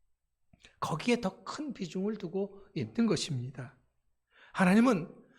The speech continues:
하나님 외에 더 사랑하는 것이 있다면 그것이 바로 우상숭배라는 거예요. 세상 것을 더 중요하는, 중요하게 생각하는 것이 있다면 그것이 우상숭배입니다.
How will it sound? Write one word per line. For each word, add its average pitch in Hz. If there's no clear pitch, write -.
하나님 247
외에 240
더 240
사랑하는 254
것이 262
있다면 226
그것이 208
바로 220
우상숭배라는 190
거예요. 120
세상 269
것을 269
더 247
중요하는, 247
중요하게 247
생각하는 247
것이 220
있다면 226
그것이 -
우상숭배입니다. 170